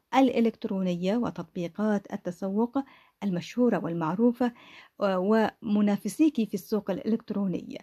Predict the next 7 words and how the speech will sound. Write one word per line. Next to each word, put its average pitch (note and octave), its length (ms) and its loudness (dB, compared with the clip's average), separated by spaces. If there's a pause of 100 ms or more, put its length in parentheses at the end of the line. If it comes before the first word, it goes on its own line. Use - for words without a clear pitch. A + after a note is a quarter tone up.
(420)
والطرق A#3+ 440 -2
التي - 480 -4
يتبعونها G#3 880 0 (120)
في - 100 -8
الترويج G3 720 -2
والتسويق G#3 880 0 (180)
لمنتجاتهم. F3+ 920 -2